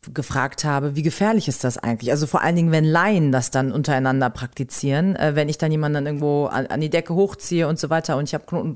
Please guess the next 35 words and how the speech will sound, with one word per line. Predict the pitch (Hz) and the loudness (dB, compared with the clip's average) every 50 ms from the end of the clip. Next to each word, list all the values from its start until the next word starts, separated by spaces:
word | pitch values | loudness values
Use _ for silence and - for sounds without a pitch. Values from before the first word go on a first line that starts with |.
| - - | -4 -2
genau | 165 160 160 170 | 0 2 2 2
was | 170 180 - | 2 0 -2
du | - 170 | -2 -2
sagst, | 139 170 170 170 - - - - - - - | 0 2 0 0 -2 -8 -14 -16 -20 -20 -20
es | - - | -12 -4
kann | - 180 175 | -2 0 0
ja | 170 | 0
vielleicht | - - 160 156 160 165 | 0 0 0 0 0 0
auch | - | -4
bestimmte | - 160 - - 180 165 - 165 160 147 - - - - - - | -6 -4 0 0 0 2 2 2 0 0 -4 -12 -20 -20 -12 -4
Nervenbahnen | - 160 165 165 170 - 175 170 143 156 156 156 156 160 151 | 0 0 2 2 0 0 -2 0 2 2 2 2 2 2 2
geben | 143 151 156 156 151 | 2 0 0 2 2
oder | 151 151 147 | 2 2 0
Punkte, | - - 170 170 - - 165 143 | 0 0 -2 -2 0 -2 -4 -2
wo | 147 156 156 151 156 147 | 2 2 4 4 2 2
jemand, | - - - 156 151 151 151 147 - 147 | 0 -2 -4 -2 -2 0 0 0 0 0
der | 143 | 0
jetzt | 147 143 - - | -2 -2 -4 -4
nicht | 180 165 - | -6 -6 -6
komplett | - - 160 139 - 151 147 139 143 147 | -4 -4 -4 -2 -2 -2 -2 -2 -2 -2
den | 143 139 | -4 -4
Körper | - 147 139 131 - 135 127 - - - - - - - | -2 -4 -4 -2 -2 -4 -6 -6 -10 -20 -20 -20 -12 -6
und | - 123 127 | -4 -4 -2
die | 131 | -2
Anatomie | 131 143 139 131 - - 139 139 139 139 135 | -2 -2 -2 -2 -4 -4 -4 -4 -2 -2 -2
so | 135 139 | -2 -4
drauf | - - - 127 135 127 - - | -4 -4 -4 -2 -4 -4 -4 -4
hat, | 139 135 - - - | -6 -6 -6 -6 -4
äh, | - 143 135 135 | -2 -2 -2 -2
nicht | 127 117 123 127 139 139 - - | -2 -4 -6 -6 -6 -8 -8 -8
versteht, | 147 135 - - 175 202 208 - | -8 -6 -4 0 0 0 0 0
dass | 160 147 - | -2 -2 0
das | 147 143 - - | -2 -4 -2 -2
auch | - 127 - | -6 -6 -6
irgendwie, | - 139 139 143 131 139 131 131 127 117 | -6 -6 -4 -4 -4 -4 -2 -2 -4 -4